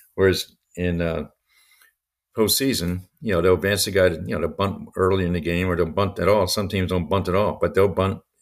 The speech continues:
in the postseason, get one run at a time. Uh, like I always said, if you play the game right, the stats will take care of themselves.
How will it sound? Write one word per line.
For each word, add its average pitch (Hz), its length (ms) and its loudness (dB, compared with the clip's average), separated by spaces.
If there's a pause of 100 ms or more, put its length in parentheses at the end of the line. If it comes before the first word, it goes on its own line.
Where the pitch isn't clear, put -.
(100)
in 90 100 -4
the 80 60 -4
postseason, 90 500 -2
get 85 160 0
one 90 160 0
run 90 180 0
at 78 80 -6
a 76 60 -10
time. 87 400 -6 (760)
Uh, 80 360 -6
like 90 160 -4
I 92 40 0
always 98 240 4
said, 95 160 4
if - 60 -2
you 85 60 -6
play 107 200 2
the 101 60 0
game 92 220 -2
right, 104 220 2
the 87 80 -4
stats 95 340 0
will 90 80 -4
take 90 220 -2
care 95 140 2
of 82 40 2
themselves. 82 600 -4